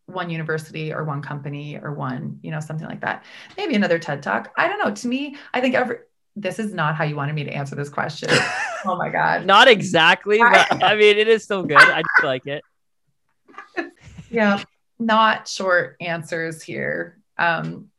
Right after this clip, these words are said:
Speaker 1: yeah, I just think the bigger the platforms, the better, um, to reach more people.
Speaker 2: Would you
Speaker 1: So
Speaker 2: say, like, like, an opening of a games? I think that would be pretty, uh,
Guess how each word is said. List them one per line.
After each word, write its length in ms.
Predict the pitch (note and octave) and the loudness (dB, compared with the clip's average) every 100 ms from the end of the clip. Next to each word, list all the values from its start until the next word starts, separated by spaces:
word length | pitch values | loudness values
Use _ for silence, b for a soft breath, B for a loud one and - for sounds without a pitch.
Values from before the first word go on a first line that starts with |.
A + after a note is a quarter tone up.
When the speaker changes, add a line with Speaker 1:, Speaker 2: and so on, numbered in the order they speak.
| _ _ _ _ _ _ _ _ _ _ | _ _ _ _ _ _ _ _ _ _
Speaker 1:
yeah, 280 | G3 G#3 G#3 | 2 4 4
I 120 | G#3+ | 0
just 120 | B3 | 0
think 260 | B3+ B3 - | 0 0 -2
the 60 | |
bigger 200 | G3+ G3 | -2 0
the 60 | G3+ | 0
platforms, 520 | G3+ F3+ - F#3+ G3+ | 2 0 0 -4 -4
the 80 | F3 | -2
better, 560 | E3 G3+ G3+ D#3+ E3+ - | 0 0 -2 -4 -8 -8
um, 460 | E3 D#3+ D#3+ D#3+ | -2 -2 -2 -6
to 140 | D#3 F3+ | -6 -6
reach 260 | E3 E3 | -6 -6
more 120 | F3 E3+ | -10 -8
people. 460 | G3 G#3 - D#3+ _ _ _ - | -8 -8 -10 -12 _ _ _ -16
Speaker 2:
Would 120 | C3+ | -10
you 80 | D3 | -4
Speaker 1:
So 120 | E3+ | 0
Speaker 2:
say, 160 | D3 | 2
like, 260 | D3 C3 C3 _ | 2 0 -2 _
like, 140 | C3 B2+ | -10 -4
an 160 | C3+ | -4
opening 440 | C#3 C#3 D3+ D3 C#3 | -2 -2 0 -2 -2
of 60 | |
a 60 | C3 | -2
games? 460 | A#2+ A2+ C#3 F3+ | -2 -2 -2 -4
I 100 | B2 | -4
think 220 | - D3 B2+ | -4 -4 0
that 160 | B2 | 0
would 120 | C#3 | 0
be 120 | C3 A#2+ | -2 -6
pretty, 480 | - A2+ A2+ A2+ | -4 -4 -2 -2
uh, 260 | A2+ G#2+ G#2+ | -2 -2 -4